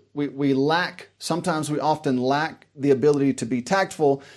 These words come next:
because we conflate it with being, with compromise. And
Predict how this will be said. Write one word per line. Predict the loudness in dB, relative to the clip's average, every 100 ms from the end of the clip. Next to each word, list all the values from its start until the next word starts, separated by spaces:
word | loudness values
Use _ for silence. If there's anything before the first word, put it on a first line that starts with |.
| -12 -6
because | 2 2 2
we | -2
conflate | 0 -2 2 2 4
it | 2 2
with | -2 0
being, | 0 0 -2 -6
with | -6
compromise. | -2 0 0 -2 -4 -12 -18 -20 _ _ _ _ -4
And | 0 2 0 -2